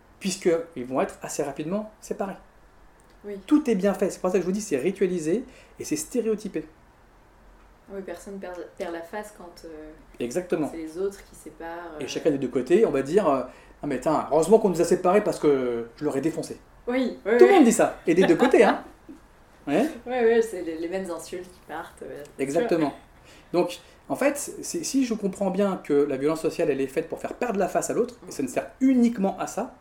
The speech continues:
Speaker 1: pour me positionner vis-à-vis de l'autre, bah, ça peut changer des choses. Ça veut dire qu'en gros, bah, si c'est que pour ça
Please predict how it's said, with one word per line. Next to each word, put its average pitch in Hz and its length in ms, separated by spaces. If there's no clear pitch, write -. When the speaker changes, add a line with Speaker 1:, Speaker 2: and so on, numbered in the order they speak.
Speaker 1:
pour 131 140
me - 120
positionner 240 680
vis-à-vis 123 300
de 127 60
l'autre, 233 220
bah, 214 260
ça - 160
peut 302 220
changer 226 220
des 226 120
choses. 254 240
Ça 160 80
veut 151 80
dire 208 200
qu'en 151 120
gros, 156 300
bah, - 180
si - 140
c'est - 140
que - 120
pour 233 240
ça 262 300